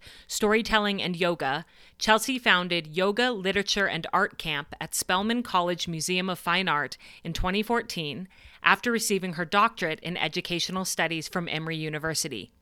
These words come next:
An expert in slow flow and restorative yoga, Chelsea prides herself in creating classes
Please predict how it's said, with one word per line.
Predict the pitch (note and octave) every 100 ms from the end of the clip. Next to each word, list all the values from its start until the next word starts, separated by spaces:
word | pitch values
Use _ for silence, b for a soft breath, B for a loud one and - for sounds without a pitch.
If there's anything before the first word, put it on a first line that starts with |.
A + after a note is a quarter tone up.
| _ B B B B B
An | G3+ G#3
expert | A3+ - B3+ B3
in | F#3
slow | F#3 - G#3 G#3 A#3
flow | - A3+ G#3 G#3+
and | - D#3+
restorative | E3 - G3 G#3 A3+
yoga, | G3 F3 F3 F3 F3
Chelsea | - G#3+ G#3+ A#3+
prides | - - G#3+ A3+
herself | G#3 F3+ F3 D3+ -
in | E3
creating | - F#3+ F3+ G#3+
classes | - F3+ F3 F#3+ F3 E3+